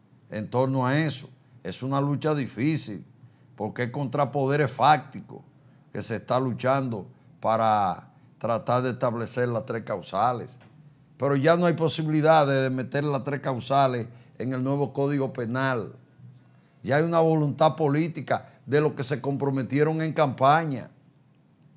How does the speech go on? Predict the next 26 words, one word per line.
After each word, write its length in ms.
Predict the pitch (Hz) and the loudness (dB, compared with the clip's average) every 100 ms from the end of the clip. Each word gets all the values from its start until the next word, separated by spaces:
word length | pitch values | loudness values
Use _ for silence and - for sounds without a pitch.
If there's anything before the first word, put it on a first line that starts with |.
| _ _ _ - - | _ _ _ -20 -8
En 120 | 143 | 0
la, 160 | 170 - | 2 2
en 140 | 170 | 0
el, 180 | 170 165 | -2 -2
en 60 | 170 | 0
la 160 | 165 | 2
Cámara 340 | 185 202 214 214 | 6 6 6 4
del 160 | 202 | 4
Senado 440 | 156 175 170 165 156 | 2 0 2 4 4
votaron 840 | 151 131 160 170 160 135 127 120 - - _ _ _ _ _ _ _ _ _ _ _ _ - | 4 4 8 8 8 4 -2 -10 -16 -20 _ _ _ _ _ _ _ _ _ _ _ _ -18
<laughs> 140 | 107 - - - _ _ _ _ _ _ _ _ | -16 -18 -20 -20 _ _ _ _ _ _ _ _
de 140 | 104 135 | -4 -4
todos 340 | 123 147 156 | 0 2 4
los 140 | 156 - | 2 2
colores. 840 | 165 156 156 180 151 - - - _ _ _ _ _ _ _ _ _ _ _ _ 139 | 4 6 6 6 2 -6 -10 -16 _ _ _ _ _ _ _ _ _ _ _ _ 2
Y 220 | 143 175 | 6 6
eso 280 | 202 151 165 | 4 2 0
se 140 | 165 | 2
va 160 | 156 160 | 4 4
a 40 | |
replicar 720 | 160 151 151 123 - 160 175 | 4 0 -2 -4 2 4 4
en 80 | 143 | 2
la 120 | 127 | -2
Cámara 440 | - 131 123 117 110 | -2 -2 -2 -4 -4
de 100 | 104 | -6
Diputados, 600 | 92 85 76 82 76 | -10 -12 -10 -8 -8